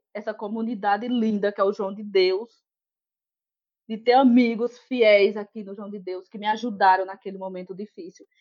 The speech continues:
Então, uma história de vida que eu tenho, Jussi, de alegria, porque eu não sabia que eu tinha tantos amigos aqui no meu bairro e fora do meu bairro.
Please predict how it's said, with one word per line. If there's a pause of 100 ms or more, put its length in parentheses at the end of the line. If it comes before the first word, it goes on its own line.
(100)
Então,
uma
história
de
vida
que
eu
tenho,
Jussi, (220)
de
alegria, (840)
porque
eu
não
sabia (320)
que
eu
tinha (120)
tantos
amigos (500)
aqui
no
meu
bairro (400)
e
fora
do
meu
bairro.